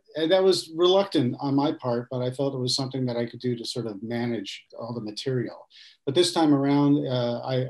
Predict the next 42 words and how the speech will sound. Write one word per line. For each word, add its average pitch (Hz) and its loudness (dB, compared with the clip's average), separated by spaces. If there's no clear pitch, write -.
I 135 -4
was 127 -2
so 131 2
pleased 180 0
that 120 0
we 123 -4
could 113 -8
go 117 -2
more, 117 0
and 139 2
I 135 0
very 147 6
much 139 4
welcomed 131 2
a - -4
worldview. 120 -2
So, 123 0
I 123 -4
mean, 131 2
there's 135 0
a 131 0
whole 156 0
chapter 139 -2
on 117 -8
Italian 127 -2
horror. 127 0
There's 104 -10
a 123 -6
lot 131 -4
of 127 -2
Italian 120 -4
movies. 117 -4
There's 107 -8
a 107 -14
movie, 135 2
you 131 -4
know, 123 -2
Japan, 147 0
um, 117 -4
Hong 165 4
Kong, 143 4
Australia, 139 4